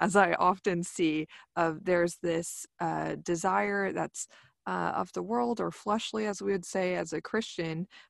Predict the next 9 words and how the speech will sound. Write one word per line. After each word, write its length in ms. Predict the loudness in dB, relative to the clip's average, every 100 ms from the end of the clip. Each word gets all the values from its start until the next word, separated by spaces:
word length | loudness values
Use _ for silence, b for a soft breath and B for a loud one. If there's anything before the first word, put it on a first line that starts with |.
| -4
um, 380 | -2 0 -4 -8 _ -4
and 200 | -2 0
the 120 | -2
Lord 380 | -2 -2 -2 -2
redeems 560 | -2 -2 -2 -4 -2 -4
it 140 | -4
to 100 | -6
say, 460 | -6 -4 -2 -4 -6 b b _ -16
"This, 460 | -2 0 0 -4